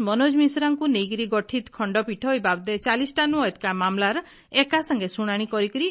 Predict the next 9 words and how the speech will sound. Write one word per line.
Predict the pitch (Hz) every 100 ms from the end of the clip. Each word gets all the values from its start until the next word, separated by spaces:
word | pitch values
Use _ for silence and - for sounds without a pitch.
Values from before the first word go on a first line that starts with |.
| -
ଇ | 214
ନିର୍ଦ୍ଦେଶ | 202 180 262 330
ଦେଇଛନ୍। | 208 170 - 180 170 - - -
ସହରୱାରୀ | - 254 302 320 311 302 359 339
ଆର୍ | 202 202
ପରୀକ୍ଷା | 226 226 285 294
କେନ୍ଦ୍ରୱାରୀ | 302 285 294 294 277 294 320
ପରୀକ୍ଷା | 214 190 226 196
ଫଳ | 202